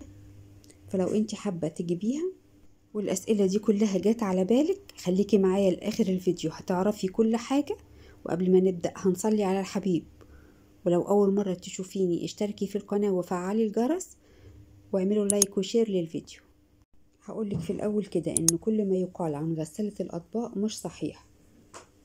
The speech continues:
ودي أهم جهاز في البيت، واللي يستعملها صح ما يقدرش إن هو يستغنى عنها، وخصوصًا لو كان عندك أطفال، ولو كنت بتعملي عزومات كتير، وعمومًا في حياتك كمان.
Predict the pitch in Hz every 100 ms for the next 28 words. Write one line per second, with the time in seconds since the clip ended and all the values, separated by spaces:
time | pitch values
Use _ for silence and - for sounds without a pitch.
0 | 180 180 214 214 - 185 202 233 202 185
1 | 180 196 196 175 - 196 175 202 233 214
2 | 233 220 202 - 175 226 214 202 277 -
3 | 226 190 180 220 - 196 185 208 185 165
4 | - 208 202 202 202 - - - 165 165
5 | 143 160 156 - - 269 302 349 381 -
6 | - _ - - - - 180 180 175 214
7 | 190 196 175 165 - - 175 165 - 165
8 | - 240 277 330 - - - - 190 180
9 | 170 208 202 - 180 180 196 170 170 175
10 | 190 190 - - 220 - - - 185 190
11 | 214 269 311 - 208 190 175 180 180 147
12 | 131